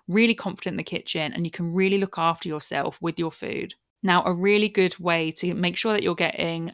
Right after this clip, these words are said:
so many more vitamins and minerals into your diet is to just look at seasonal fruits and vegetables. So, for example, in the autumn, there's so many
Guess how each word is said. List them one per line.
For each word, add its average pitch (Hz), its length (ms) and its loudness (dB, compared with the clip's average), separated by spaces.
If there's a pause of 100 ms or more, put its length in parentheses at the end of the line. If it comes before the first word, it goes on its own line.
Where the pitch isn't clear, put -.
(100)
so 180 360 2
many 185 200 2
more 170 320 0
vitamins 160 540 -4
and 170 140 -2
minerals 165 380 -2
into 170 300 -4
your 160 60 -4
diet 156 400 -2
is 175 80 -10
to 190 200 -8
just - 240 -2
look 294 180 -2
at - 120 -2
seasonal 185 720 0
fruits - 360 0
and 170 120 -2
vegetables. - 760 -4 (200)
So, 185 180 4
for 220 140 2
example, 196 500 2
in 175 140 2
the 185 100 0
autumn, 160 680 -2 (120)
there's 180 160 -4
so 196 240 2
many 190 220 2